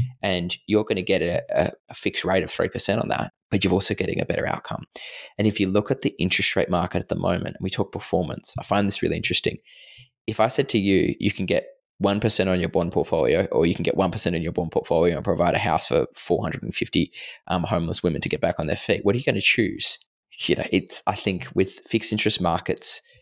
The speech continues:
the returns being so low,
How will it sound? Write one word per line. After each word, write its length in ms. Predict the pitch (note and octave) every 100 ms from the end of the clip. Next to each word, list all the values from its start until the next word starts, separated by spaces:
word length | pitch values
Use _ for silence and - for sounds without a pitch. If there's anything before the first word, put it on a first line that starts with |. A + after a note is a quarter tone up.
| _ _ _ _
the 160 | F#2 F2+
returns 500 | F2 - G#2+ F#2 F#2+
being 220 | F2+ D#2+
so 300 | - - F2
low, 720 | E2 E2+ G2 E2 - G#2 C#3